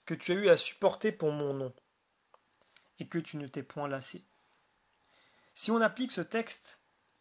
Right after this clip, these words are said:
à la vie de saint Jean, eh bien, on comprend que saint Jean a vécu des persécutions. Des persécutions qu'il a pu subir de la personne qui elle-même se prétendait être chrétienne, donc de l'intérieur.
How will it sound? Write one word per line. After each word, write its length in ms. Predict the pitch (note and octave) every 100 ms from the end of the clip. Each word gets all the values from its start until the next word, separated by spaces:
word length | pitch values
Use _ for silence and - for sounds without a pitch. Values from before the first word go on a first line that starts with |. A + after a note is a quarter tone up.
| _ _ _ -
à 100 | D3
la 140 | C#3+
vie 180 | C#3 F3+
de 100 | D3
saint 280 | - C#3+ C#3
Jean, 280 | F3 A3 - _ _ _ _ _ _ _ _ _ _ _ _ _ -
eh 60 |
bien, 340 | C3 D#3 G#3 G#3+ _ _ _ _ -
on 60 |
comprend 400 | - D#3 - A3
que 340 | G#3+ F3 D3+ C#3 _ _ _ _ _
saint 240 | - D#3 D3
Jean 160 | G3
a 40 | F3+
vécu 480 | D#3 - A3 G#3 -
des 80 | D#3+
persécutions. 800 | - A3 - F3+ E3+ - - C3 - _ _ _ _ _ _ _ _ _ -
Des 100 | D3+
persécutions 560 | F#3+ F3+ F3+ F3 B3 A#3
qu'il 180 | F#3+
a 60 | E3
pu 160 | - E3
subir 380 | - F#3 A#3
de 60 | G3
la 80 | D#3
personne 380 | D#3 F#3 A#3+ A#3
qui 160 | -
elle-même 340 | F3 F#3+ A#3+ A#3
se 120 | F#3
prétendait 420 | - F3 F#3 F#3+
être 200 | F#3+ F#3
chrétienne, 640 | E3 F#3 - G3 E3+ C3
donc 180 | C3 G3
de 80 | D#3+
l'intérieur. 680 | F3 G3 G3 F3+ F#3 C#3